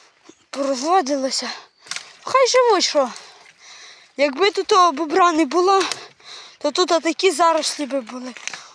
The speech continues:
От би б тут хатинку на оцьому построїти. Тільки тут далеко це. Єдиний мінус. І мені навіть просто тут ходити страннувато. От би б на цьому хатинку построїти.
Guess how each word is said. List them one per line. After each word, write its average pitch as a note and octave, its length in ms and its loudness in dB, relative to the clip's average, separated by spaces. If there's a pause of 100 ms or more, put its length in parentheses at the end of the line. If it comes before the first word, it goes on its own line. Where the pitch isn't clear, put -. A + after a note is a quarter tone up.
(140)
От C#4 120 -2
би C4+ 120 -8
б - 80 -16
тут D#4+ 280 -2
хатинку F#4+ 540 2
на D#4+ 180 4
оцьому D4+ 420 2
построїти. C4 760 -2 (1160)
Тільки C#4+ 220 -20
тут - 160 -16 (140)
далеко F4+ 580 0
це. A3+ 180 -10 (840)
Єдиний B3+ 460 -8
мінус. B3+ 480 -10 (800)
І C#4+ 60 -6
мені E4 260 -4
навіть D4+ 300 -2
просто E4 400 -8
тут - 200 -12 (680)
ходити D4+ 400 -6
страннувато. C#4 800 -6 (760)
От F4 160 -2
би D4 60 -8
б B3+ 100 -12
на C#4+ 120 -4
цьому C#4+ 340 -4
хатинку D#4 520 -8
построїти. A3+ 760 -6